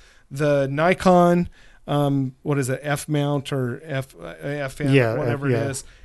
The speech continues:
Speaker 1: And then they've got the E F mount, and then they've got the Sony E mount. And,
Speaker 2: Nice.
Speaker 1: and, uh, man, that thing, when you're hiking a ways, but even when you're shooting a little bit, like if you're shooting a wedding or something,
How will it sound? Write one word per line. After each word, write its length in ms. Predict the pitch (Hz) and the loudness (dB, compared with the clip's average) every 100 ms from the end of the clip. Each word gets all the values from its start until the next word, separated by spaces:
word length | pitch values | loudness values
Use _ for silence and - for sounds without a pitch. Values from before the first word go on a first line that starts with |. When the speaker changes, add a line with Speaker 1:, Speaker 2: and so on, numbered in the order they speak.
| - | -10
Speaker 1:
And 140 | 156 156 | -4 -4
then 100 | 151 | -2
they've 160 | 151 | -4
got 300 | 139 151 135 | -4 -4 -4
the 220 | 156 160 165 | -8 -6 0
E 60 | |
F 220 | 175 156 | 0 0
mount, 400 | 160 151 147 135 - 175 | -4 -4 -4 -8 -12 -8
and 200 | 147 143 | -6 -6
then 120 | 139 | -8
they've 160 | 139 | -8
got 180 | 131 139 | -10 -10
the 80 | 131 | -8
Sony 340 | - 147 143 143 | -8 -8 -8 -4
E 100 | 147 | -2
mount. 380 | 135 123 - | -2 -4 -12
And, 340 | - 139 131 - | -8 -4 -4 -4
Speaker 2:
Nice. 540 | 127 127 139 135 - | -2 2 2 0 -2
Speaker 1:
and, 80 | 143 | -2
uh, 260 | 135 131 120 - _ _ _ | -2 -2 -6 -10 _ _ _
man, 300 | 156 165 147 127 - | -8 -6 -6 -10 -14
that 440 | 143 170 196 202 | -6 -4 -4 -8
thing, 420 | - 170 160 147 - | -8 -6 -6 -6 -8
when 240 | 151 151 | -4 -2
you're 140 | 147 123 | -2 -4
hiking 520 | - 180 185 208 202 | -2 -2 0 -2 -2
a 80 | 190 | -2
ways, 500 | 151 156 156 160 156 - - - - | 0 2 2 2 -2 -6 -20 -4 2
but 100 | 214 | 4
even 280 | 277 427 285 | 4 0 0
when 140 | 170 | 0
you're 120 | 151 | 0
shooting 460 | 135 - 214 269 160 | 0 2 2 0 -4
a 80 | 151 | -4
little 200 | 156 156 | -2 2
bit, 200 | 156 147 | 2 2
like 200 | 170 165 | -4 -6
if 120 | 165 | -6
you're 160 | 220 190 | -4 -2
shooting 300 | - 196 151 | -2 -4 -4
a 60 | |
wedding 400 | 123 143 175 180 | -2 0 0 0
or 80 | 170 | -4
something, 500 | - 180 170 190 185 | -4 -4 -4 -6 -6